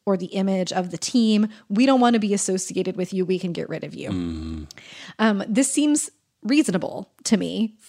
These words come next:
Speaker 1: um, as a person <laughs> who runs a business. Um, and it makes sense to me for publishers as well. Um, you are somehow,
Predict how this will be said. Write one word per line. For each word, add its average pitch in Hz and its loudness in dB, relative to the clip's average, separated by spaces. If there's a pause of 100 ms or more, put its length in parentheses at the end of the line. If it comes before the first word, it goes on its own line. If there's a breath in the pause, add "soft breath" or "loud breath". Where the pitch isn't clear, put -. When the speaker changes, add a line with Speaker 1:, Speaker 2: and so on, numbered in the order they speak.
Speaker 1:
um, 190 2
as 202 2
a 233 2
person 226 8
<laughs> - 6
who 254 12
runs 196 6
a 185 0
business. 170 -4 (440 loud breath)
Um, 196 -2
and 214 -4 (580 soft breath)
it 226 6
makes 233 4
sense 233 2
to 269 2
me 240 6
for 240 4
publishers 269 2
as 254 2
well. 240 0
Um, 196 -2
you 220 4
are 220 4
somehow, 214 2